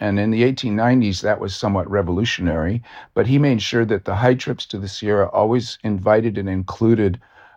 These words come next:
a lot of women who experienced their Sierra lives as a breakout from,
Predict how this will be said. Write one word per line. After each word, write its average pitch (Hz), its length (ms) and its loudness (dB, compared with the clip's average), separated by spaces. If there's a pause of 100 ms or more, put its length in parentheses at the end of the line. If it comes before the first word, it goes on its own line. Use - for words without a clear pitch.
(140)
a 92 140 -2
lot 120 480 2
of 104 160 -4
women 104 400 0
who 92 420 -2
experienced 110 640 -4
their 101 160 2
Sierra 92 360 -2
lives 85 360 0
as 80 260 -6
a 85 80 -6
breakout 98 720 0
from, 82 480 -4